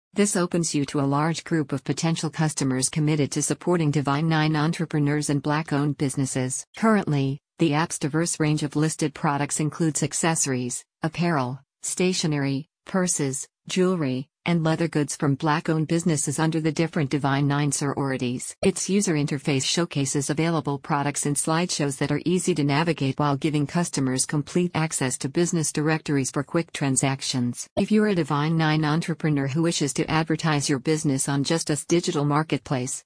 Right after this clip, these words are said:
all you have to do is fill in a simple business ad application form via the company website.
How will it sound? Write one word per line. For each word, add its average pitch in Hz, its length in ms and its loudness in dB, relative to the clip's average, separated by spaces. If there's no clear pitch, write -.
all 180 160 2
you 175 120 4
have 160 260 2
to 160 100 0
do 147 160 0
is 143 160 -2
fill 156 200 0
in 139 100 2
a 131 80 0
simple 165 340 0
business 165 400 0
ad 156 240 2
application 151 640 0
form 151 340 0
via 147 280 2
the 139 80 -2
company 160 440 0
website. 135 640 -2